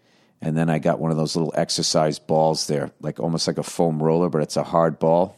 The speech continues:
Keep it clean, ladies. Um, why would you want a hard ball? You want a hard dick. Stupid. Anyway, and you just put it between,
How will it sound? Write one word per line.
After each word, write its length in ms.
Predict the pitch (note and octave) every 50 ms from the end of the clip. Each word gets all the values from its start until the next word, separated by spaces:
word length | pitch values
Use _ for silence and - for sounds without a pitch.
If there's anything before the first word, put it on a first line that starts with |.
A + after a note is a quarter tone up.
| - -
Keep 220 | - E2 D2+ - F#2+
it 60 | -
clean, 340 | - - G2 F2 D#2+ D2+ D2
ladies. 400 | D2 D2 C#2+ C#2 C#2+ D2 - - - - - - - - - - - _ _ _ -
Um, 440 | F#2 F2 E2 E2 E2 D#2+ D#2 C#2+ -
why 140 | - E2+ F2+
would 160 | F#2+ G2+ F#2+
you 80 | G2+ F#2+
want 160 | F#2+ F#2+ F2
a 40 | E2
hard 340 | - - E2+ E2 D#2+ - -
ball? 260 | D#2 D2 C#2+ C2 - - -
You 120 | D#2+ D#2+
want 100 | D#2+ D#2
a 40 | D2+
hard 280 | D#2 D#2+ D2+ C#2+ - -
dick. 160 | C#2 B1+ - _ - - -
Stupid. 420 | - - - - D2+ - - - - - - _ -
Anyway, 340 | - G#2+ G#2+ F#2 D#2 D2 - _ _ - - _ _ _ _ _ _ _ -
and 100 | - F#2
you 80 | F#2 F2+
just 200 | E2 G2 - -
put 120 | - A#2+
it 240 | G#2 G#2 - - -
between, 540 | - F#2 - - A2 G2 F#2+ F#2+ F#2 - -